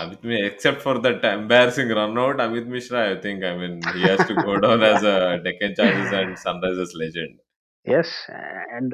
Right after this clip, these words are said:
Speaker 2: overall I P L, Amit Mishra
Speaker 1: Yeah,
Speaker 2: has
Speaker 1: of
Speaker 2: been
Speaker 1: course,
Speaker 2: a
Speaker 1: yeah,
Speaker 2: given
Speaker 1: no
Speaker 2: to
Speaker 1: doubt.
Speaker 2: I P L.
Speaker 1: I P L legend. No, Hall of Fame. If there is a, if there is ever a Hall of Fame, I guess Mishra will be one of the first persons, along with Malinga
Speaker 2: Yeah,
Speaker 1: and
Speaker 2: yeah,
Speaker 1: all.
Speaker 2: yeah.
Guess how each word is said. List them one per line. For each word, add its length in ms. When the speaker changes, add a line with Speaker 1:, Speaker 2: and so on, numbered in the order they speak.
Speaker 2:
overall 300
I 200
P 140
L, 40
Amit 180
Mishra 160
Speaker 1:
Yeah, 180
Speaker 2:
has 120
Speaker 1:
of 80
Speaker 2:
been 180
Speaker 1:
course, 240
Speaker 2:
a 40
Speaker 1:
yeah, 160
Speaker 2:
given 180
Speaker 1:
no 100
Speaker 2:
to 140
Speaker 1:
doubt. 20
Speaker 2:
I 160
P 140
L. 100
Speaker 1:
I 160
P 140
L 140
legend. 560
No, 60
Hall 220
of 100
Fame. 180
If 80
there 220
is 40
a, 120
if 120
there 140
is 100
ever 220
a 80
Hall 260
of 160
Fame, 220
I 100
guess 180
Mishra 240
will 100
be 140
one 160
of 80
the 100
first 320
persons, 340
along 280
with 100
Malinga 460
Speaker 2:
Yeah, 100
Speaker 1:
and 80
Speaker 2:
yeah, 80
Speaker 1:
all. 140
Speaker 2:
yeah. 100